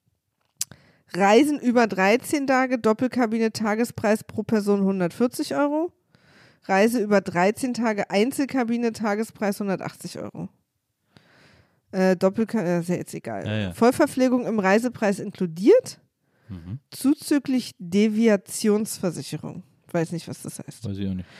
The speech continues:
Speaker 1: Siebenundfünfzig Euro pro Person. Das ist quasi mal das Grundsätzliche.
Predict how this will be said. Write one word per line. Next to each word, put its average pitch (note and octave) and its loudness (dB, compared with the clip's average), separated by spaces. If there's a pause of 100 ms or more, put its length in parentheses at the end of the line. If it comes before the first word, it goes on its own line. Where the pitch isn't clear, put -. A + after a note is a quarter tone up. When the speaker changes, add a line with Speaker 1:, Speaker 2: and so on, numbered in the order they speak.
(160)
Speaker 1:
Siebenundfünfzig F#3+ 0
Euro - -6
pro F#3+ -14
Person. - -14
Das A3 0
ist D#4 -6
quasi C4 -2
mal A#3+ 2
das A#3 0
Grundsätzliche. - -4